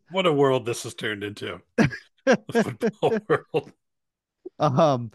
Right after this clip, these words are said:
Speaker 2: so I like to pick out the guys that Duke trains. Um, Colby Sorsdal trained with Duke last year.
Speaker 1: Oh,
Speaker 2: Uh,
Speaker 1: so it
Speaker 2: went
Speaker 1: doesn't mean that much.
Speaker 2: Well, but look,
Speaker 1: <laughs>
Speaker 2: this,
Speaker 1: Just
Speaker 2: but, uh, well, he, he, he usually, he gets, like, fifteen guys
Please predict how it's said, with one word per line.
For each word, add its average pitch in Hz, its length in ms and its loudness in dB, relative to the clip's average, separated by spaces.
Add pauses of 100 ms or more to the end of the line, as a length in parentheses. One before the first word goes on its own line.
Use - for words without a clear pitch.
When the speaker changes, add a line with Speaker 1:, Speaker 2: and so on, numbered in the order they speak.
(320)
Speaker 2:
so 151 120 0
I 151 100 4
like 202 240 2
to 196 80 -4
pick 185 220 -2
out 165 160 2
the 160 100 -4
guys 127 360 -4
that 117 240 -8
Duke 123 260 -8
trains. 107 680 -12
Um, 123 240 -2
Colby 180 300 0
Sorsdal 175 680 -2
trained 120 280 -4
with 113 140 -6
Duke 107 260 -14
last 82 340 -20
year. - 200 -20 (380)
Speaker 1:
Oh, 147 180 6
Speaker 2:
Uh, 127 40 4
Speaker 1:
so 117 100 0
it 147 60 6
Speaker 2:
went 160 100 4
Speaker 1:
doesn't 143 240 0
mean 135 200 0
that 123 220 0
much. 87 400 -12 (240)
Speaker 2:
Well, 208 240 6
but 165 200 0
look, 143 200 0 (140)
Speaker 1:
<laughs> - 120 -20
Speaker 2:
this, 175 180 6
Speaker 1:
Just 190 440 -12
Speaker 2:
but, 151 200 -10
uh, 170 220 -2
well, 101 280 -12 (180)
he, 160 180 -2
he, 180 460 2
he 151 200 -2
usually, 190 340 -2
he 143 160 -8
gets, 165 240 -4
like, 151 160 -2
fifteen 175 460 -6
guys 127 520 -4